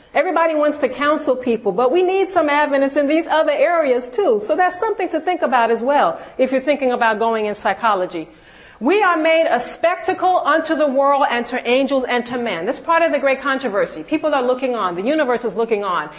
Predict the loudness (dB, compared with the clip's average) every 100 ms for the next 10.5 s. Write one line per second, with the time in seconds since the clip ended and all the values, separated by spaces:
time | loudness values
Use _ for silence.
0 | -20 -6 -2 -2 0 2 2 0 0 -2
1 | -2 -4 -8 -20 -18 -2 2 4 2 0
2 | 0 -2 0 -2 0 0 2 2 2 4
3 | 4 2 0 0 2 2 0 0 0 0
4 | -2 -2 -2 -4 -8 -14 -20 _ _ _
5 | _ _ -6 -2 0 2 2 0 0 2
6 | 2 0 -2 0 0 2 0 0 0 0
7 | 0 -2 -2 0 -2 0 0 0 -4 -2
8 | -6 -2 0 2 2 0 2 2 2 0
9 | 2 0 0 -2 0 0 0 -2 -4 -4
10 | -2 -4 -2 -6